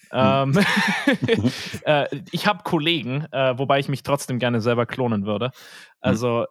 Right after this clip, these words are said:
Speaker 2: wir haben, äh, Developer Advocates für Kotlin bei JetBrains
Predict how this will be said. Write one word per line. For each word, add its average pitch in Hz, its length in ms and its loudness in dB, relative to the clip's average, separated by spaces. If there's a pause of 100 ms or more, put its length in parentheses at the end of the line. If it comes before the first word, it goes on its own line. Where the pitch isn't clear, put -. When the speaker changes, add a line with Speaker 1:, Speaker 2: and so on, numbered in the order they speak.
(120)
Speaker 2:
wir 131 240 0
haben, 139 440 0 (160)
äh, 131 360 2
Developer 139 540 0
Advocates 147 540 -4
für 139 200 -4
Kotlin 135 460 -4
bei 117 280 0
JetBrains 139 1080 -4